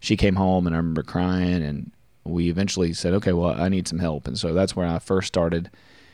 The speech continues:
the journey of going to counseling. I found a Christian counselor. Um, and, <laughs> you know, I think now, like, I need to figure this dude's out, name out and thank him because he was very helpful for four or five sessions. And, uh,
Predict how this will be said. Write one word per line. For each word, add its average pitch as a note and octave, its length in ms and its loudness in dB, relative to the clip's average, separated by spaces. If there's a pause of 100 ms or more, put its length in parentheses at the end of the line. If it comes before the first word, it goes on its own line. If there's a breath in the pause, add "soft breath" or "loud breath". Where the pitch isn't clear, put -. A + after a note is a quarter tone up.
(240 soft breath)
the A#2 120 4
journey A2 300 6
of F#2+ 60 4
going F#2 180 2
to E2+ 60 0
counseling. A#2 560 0
I F#2 40 -4
found F2 220 -4
a F2 40 -8
Christian G2+ 340 -2
counselor. G2 760 -2
Um, F2+ 560 -8 (840)
and, F#2 400 0 (160)
<laughs> A#2 140 2
you A2 120 0
know, G2 180 0
I G2 80 -2
think A2 220 2
now, G2+ 240 4
like, F2+ 220 0
I F2+ 60 4
need G#2+ 120 4
to F2+ 180 0 (180)
figure G2 180 0
this F2 120 0
dude's F2+ 240 2
out, F2 320 0
name F#2+ 320 2
out F2 200 0
and D#2+ 260 -4
thank F#2 200 0
him E2+ 180 -2
because F2 220 0
he F#2 60 2
was F#2 120 4
very A2 220 6
helpful F2+ 400 2
for E2 140 0
four E2+ 160 2
or E2 60 2
five E2+ 180 -2
sessions. E2+ 480 -2 (800 soft breath)
And, A2 300 4
uh, G2+ 300 4